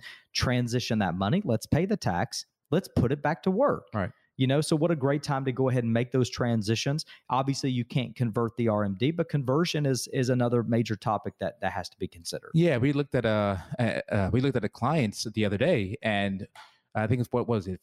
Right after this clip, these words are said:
Speaker 2: for, for the next five years, five or six years, uh, if she converts her I R A money, the entire account, within the next five, after five years from now, she will, she and her husband will be completely, uh,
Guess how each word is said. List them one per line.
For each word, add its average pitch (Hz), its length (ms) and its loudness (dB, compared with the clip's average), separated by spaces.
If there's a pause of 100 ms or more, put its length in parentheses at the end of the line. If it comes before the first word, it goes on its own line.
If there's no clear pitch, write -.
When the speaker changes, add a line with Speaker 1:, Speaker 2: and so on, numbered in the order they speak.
Speaker 2:
for, 107 120 -2
for 110 180 -2
the 104 60 2
next 110 320 -2
five 113 400 -2
years, 98 240 -4
five 151 260 -2
or 143 40 -4
six - 280 -6
years, 98 360 0 (360)
uh, 101 220 0 (100)
if 117 120 -2
she 139 180 0
converts 127 840 -2 (120)
her 117 320 0
I 110 200 -2
R 107 160 0
A 175 120 -2
money, 101 420 -4 (420)
the 123 120 0
entire 156 400 0
account, 104 500 -6 (340)
within 160 300 0
the 156 80 2
next 151 320 -2
five, 143 360 0
after 156 280 0
five 135 340 -2
years 156 240 2
from 107 160 -4
now, 98 360 0 (100)
she - 240 2
will, 156 200 2
she 165 180 0
and 160 100 2
her 139 80 2
husband 107 340 0
will 101 140 2
be 101 280 0
completely, 127 920 -2 (440)
uh, 92 260 2